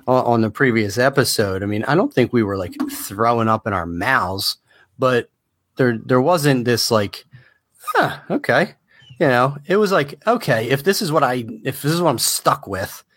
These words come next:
I'm okay with it." With wide receivers, you're like, "Damn, I'd be pretty,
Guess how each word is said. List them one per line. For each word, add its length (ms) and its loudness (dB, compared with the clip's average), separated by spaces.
I'm 140 2
okay 280 0
with 220 -4
it." 80 -10
With 140 -2
wide 180 0
receivers, 260 -2
you're 80 2
like, 180 -6
"Damn, 320 0
I'd 220 -4
be 80 0
pretty, 420 0